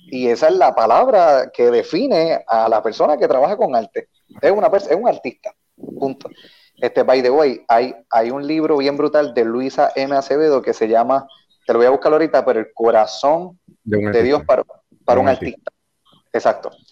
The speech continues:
Speaker 1: Bellísimo. Y, y es un libro cristiano y habla del artista de frente. So, yo creo que, que eso es algo que no, no sé toda la, lo que es ministerio, carrera.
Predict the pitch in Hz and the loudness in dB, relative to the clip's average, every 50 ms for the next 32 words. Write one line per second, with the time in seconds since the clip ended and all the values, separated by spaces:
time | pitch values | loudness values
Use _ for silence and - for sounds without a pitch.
0 | _ _ _ _ _ - _ - 107 120 120 120 143 156 156 131 135 120 113 107 | _ _ _ _ _ -20 _ -4 0 0 2 2 2 0 -2 -2 -2 -2 -2 -2
1 | - 120 120 120 - - 123 123 123 139 156 175 180 196 190 175 196 185 - - | -2 -2 -2 -4 -4 -2 0 0 2 2 4 4 4 4 4 2 0 0 0 0
2 | 160 175 202 190 156 127 117 117 120 131 98 147 147 147 - - 156 156 - _ | 0 0 2 0 0 0 2 2 4 4 4 4 4 2 0 -4 -10 -12 -6 _
3 | - 151 139 - - - _ _ _ _ - 123 120 110 - 127 139 143 123 - | 0 0 0 -2 -6 -20 _ _ _ _ -4 -2 -2 -2 0 -2 -2 -4 -4 -8
4 | 107 - _ _ _ _ _ _ _ - - 127 131 127 117 123 127 120 - 170 | -12 -12 _ _ _ _ _ _ _ -6 -4 -2 -2 0 0 0 0 0 0 0
5 | 185 175 185 170 147 135 127 120 117 120 117 - - _ _ - 127 113 - - | 0 0 0 0 0 0 0 0 0 -2 -4 -6 -10 _ _ -4 -4 -2 -2 -2
6 | - - 135 147 147 143 147 139 - 131 117 117 120 117 117 117 120 - - 123 | -2 0 0 0 0 -2 -4 -2 -2 -2 -2 -2 -4 -2 -2 -2 -2 -4 -6 -10
7 | 117 117 113 113 117 123 - - 151 151 - - - 120 123 127 127 131 131 131 | -12 -8 -4 -2 -2 -2 0 0 -2 -2 -2 -4 -2 -2 0 2 2 2 4 4
8 | 131 131 127 127 123 120 120 117 117 107 123 113 123 131 123 117 - - - 123 | 2 2 2 2 2 2 0 0 0 -2 -2 -2 -2 -4 -6 -8 -8 -4 0 2
9 | 127 131 127 123 117 - 107 107 - 123 127 123 123 120 117 110 - | 2 4 4 2 2 2 0 0 2 2 2 2 2 2 0 0 -2